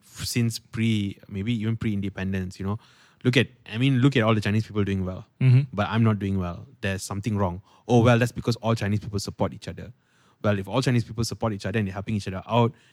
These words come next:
Speaker 1: then we need to help each other out.
Speaker 2: Mm-hmm.
Speaker 1: And this is a Malay country, so the government needs to help us, right? Ketuanan Melayu.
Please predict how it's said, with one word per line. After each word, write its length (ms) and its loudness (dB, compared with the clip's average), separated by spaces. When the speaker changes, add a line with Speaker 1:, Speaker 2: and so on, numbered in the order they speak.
Speaker 1:
then 180 0
we 140 0
need 140 4
to 80 -2
help 160 -4
each 120 -14
other 180 -10
out. 180 -14
Speaker 2:
Mm-hmm. 200 4
Speaker 1:
And 300 -4
this 160 -2
is 80 -6
a 60 0
Malay 200 -2
country, 320 -8
so 220 -8
the 80 -6
government 300 2
needs 140 -6
to 60 -10
help 200 -4
us, 220 -12
right? 240 -8
Ketuanan 460 -4
Melayu. 340 -10